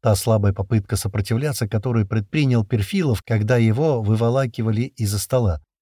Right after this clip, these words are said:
выглядела просто смехотворно и закончилась тем, что опрокинулась почти полная бутылка водки. Его слегка ударили под дых и заботливо взяли за руки.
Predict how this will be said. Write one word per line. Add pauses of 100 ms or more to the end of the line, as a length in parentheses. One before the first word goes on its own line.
(120)
выглядела
просто
смехотворно (400)
и
закончилась
тем,
что
опрокинулась
почти
полная
бутылка
водки. (400)
Его
слегка
ударили
под
дых (340)
и
заботливо
взяли
за
руки.